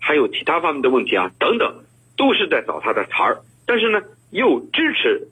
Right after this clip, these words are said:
所有的提案，为什么？其实我们分析一下美国国会的政治生态就明白了。原来美国国会它有两党构成，民主党和共和党。目前在美国国会当中，共和党在国会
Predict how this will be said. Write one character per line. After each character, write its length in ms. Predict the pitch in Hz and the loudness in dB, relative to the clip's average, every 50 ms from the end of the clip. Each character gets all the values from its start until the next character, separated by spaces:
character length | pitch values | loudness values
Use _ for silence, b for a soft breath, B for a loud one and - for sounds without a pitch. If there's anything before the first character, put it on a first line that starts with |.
| _ - | _ -2
所 140 | - 127 139 | 0 2 2
有 120 | 135 110 | 2 0
的 100 | - - | 0 -4
提 140 | - - 120 | -4 -2 -2
案， 140 | 117 117 - | -2 -2 -2
为 160 | - 175 156 110 | -2 0 0 0
什 100 | 101 90 | 0 -2
么？ 220 | 90 90 B B B B _ - | -2 -4 B B B B _ -4
其 140 | - 123 113 | -2 -2 0
实 100 | - 120 | 2 4
我 140 | 107 90 85 | 4 4 4
们 140 | 92 104 | 4 2
分 260 | - - 196 185 175 - | 2 2 2 0 2 0
析 140 | - 120 | 0 0
一 20 | 101 | 0
下 240 | - 98 82 b b b b _ _ | 0 0 -2 b b b b _ _
美 320 | 98 101 104 95 87 82 - | -2 0 2 4 4 2 4
国 200 | - 98 110 110 | 4 4 4 4
国 240 | - - 104 117 127 | 4 4 4 4 4
会 140 | 127 156 131 | 4 2 2
的 140 | 107 92 - - | 2 0 0 0
政 160 | - 185 120 | 0 0 2
治 80 | - 98 | 0 0
生 200 | - - 95 214 | 0 0 0 0
态 200 | - 113 - - - _ - | 0 -2 -4 -4 -8 _ -2
就 100 | 107 90 | -2 0
明 220 | 76 82 82 90 | 0 -2 -4 -2
白 160 | 90 90 90 | 0 2 2
了。 160 | 87 80 B B B B B B - | 2 2 B B B B B B -2
原 120 | 120 127 139 | 0 2 2
来 80 | 139 | 2
美 280 | 127 107 98 92 87 78 | 0 0 0 0 0 0
国 300 | - - 104 110 139 - - - | 2 4 4 4 4 2 -2 -2
国 180 | - 101 120 127 | 0 0 2 2
会 220 | - - 95 - | 2 2 0 0
它 180 | - - 113 104 | 0 -2 -2 0
有 200 | 98 90 87 - - - - | 0 0 -2 -4 -6 -8 -2
两 320 | 95 107 104 101 131 165 | 0 0 2 2 0 -2
党 200 | 151 101 - - | -2 -4 -6 -2
构 180 | - 131 110 90 | 0 0 0 0
成， 240 | - - 82 80 - _ _ _ - | 0 -2 -4 -6 -6 _ _ _ -6
民 240 | 95 107 120 147 151 | -2 0 0 2 2
主 180 | 196 175 135 | 2 2 2
党 180 | 110 82 - - | 2 0 -2 -2
和 100 | - - | -4 0
共 200 | - 190 170 127 | 2 2 2 4
和 120 | - 92 | 2 2
党。 180 | - - - B B B B B B B - | 0 0 -4 B B B B B B B -2
目 200 | 196 247 247 185 | 0 2 2 2
前 260 | - - - 110 110 - | 0 0 -2 -2 -2 -2
在 140 | - 139 120 | -2 -2 -2
美 180 | 104 95 85 | -2 -4 -2
国 160 | 85 101 135 - | 0 0 0 2
国 200 | - 117 151 - | 2 2 2 4
会 160 | 240 208 - | 2 2 0
当 180 | - 95 92 | -2 -4 -2
中， 220 | 87 98 - 190 B B B B B _ _ | -2 -2 -2 -2 B B B B B _ _
共 260 | - 320 277 185 - | 2 2 4 4 2
和 220 | - - - 107 - | 0 0 0 0 0
党 220 | - - - - - | 0 -2 -4 -6 -4
在 280 | - 113 101 80 - - - _ - - | -2 0 0 -2 -4 -8 -14 _ -10 -2
国 220 | - 120 151 185 | 0 2 2 2
会 360 | - - 180 123 - - - | 2 2 2 2 0 -2 -6